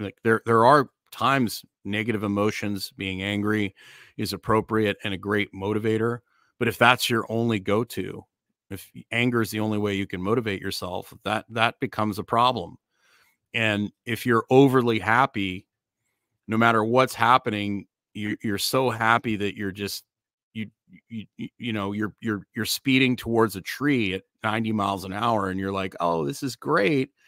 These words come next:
And you don't look at what's happening and you just have a positive attitude as you hit the tree head on.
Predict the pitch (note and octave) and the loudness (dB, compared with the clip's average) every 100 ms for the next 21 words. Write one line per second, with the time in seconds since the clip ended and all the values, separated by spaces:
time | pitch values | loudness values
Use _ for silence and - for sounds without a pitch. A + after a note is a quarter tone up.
0 | _ _ A#2 A#2 A2+ B2 C3 A#2+ - _ | _ _ -2 0 2 4 4 2 -6 _
1 | _ _ A2 A#2+ B2 G#2 G#2 - A2 C3 | _ _ 0 2 2 -2 -6 -4 4 4
2 | - G#2+ G2+ G2+ G2 G#2+ - A2+ G2 - | 4 -4 -4 -4 -6 -10 -4 -4 -4 -2
3 | A2 G#2+ G2+ F#2+ G2+ A#2+ - G2+ F#2 F#2+ | -2 0 -4 0 0 0 -4 -6 -4 -6
4 | F2+ G2 F2+ - G#2 F#2 F#2 F#2 A#2+ G#2 | -6 -6 -8 -6 -4 -2 -2 -2 -2 -4
5 | E2 | -6